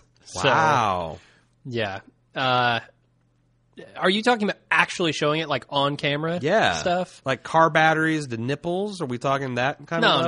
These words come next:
Speaker 1: we
Speaker 2: level?
Speaker 1: can't, well, A, you can't show a nipple on the
Speaker 2: The
Speaker 1: screen.
Speaker 2: guy's nipple
Speaker 1: Oh,
Speaker 2: you
Speaker 1: well,
Speaker 2: can.
Speaker 1: okay, fair enough.
Speaker 2: Glenn getting juiced
Speaker 1: Glenn's
Speaker 2: up.
Speaker 1: nipples? Yeah. Uh,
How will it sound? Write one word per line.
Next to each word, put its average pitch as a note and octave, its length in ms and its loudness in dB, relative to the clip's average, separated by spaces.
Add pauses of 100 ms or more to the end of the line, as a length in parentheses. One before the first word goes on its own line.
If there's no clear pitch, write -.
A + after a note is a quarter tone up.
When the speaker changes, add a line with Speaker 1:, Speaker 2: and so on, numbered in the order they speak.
Speaker 1:
we D3+ 100 0
Speaker 2:
level? G3+ 100 -4
Speaker 1:
can't, G3 120 -10
well, F3+ 140 -6
A, F#3+ 100 4
you C3+ 140 0
can't C#3 220 -8
show A2 200 -6
a G#2 40 -10
nipple G#2 440 -12 (200)
on A2 100 -12
the G#2 80 -10
Speaker 2:
The A#2+ 60 -8
Speaker 1:
screen. A#2+ 180 0
Speaker 2:
guy's F3+ 240 0
nipple G#2+ 260 -4
Speaker 1:
Oh, F2+ 80 -4
Speaker 2:
you - 60 -4
Speaker 1:
well, F3+ 280 -2
Speaker 2:
can. G#2+ 100 -6
Speaker 1:
okay, A2 100 -6
fair B2+ 220 -8
enough. A2 300 -12 (140)
Speaker 2:
Glenn G#2+ 600 -2 (140)
getting A2 200 -8
juiced E3 280 -2
Speaker 1:
Glenn's G#2+ 140 -2
Speaker 2:
up. F3+ 60 -2
Speaker 1:
nipples? F#3+ 440 -4
Yeah. A2+ 280 -6 (420)
Uh, A#2+ 480 -4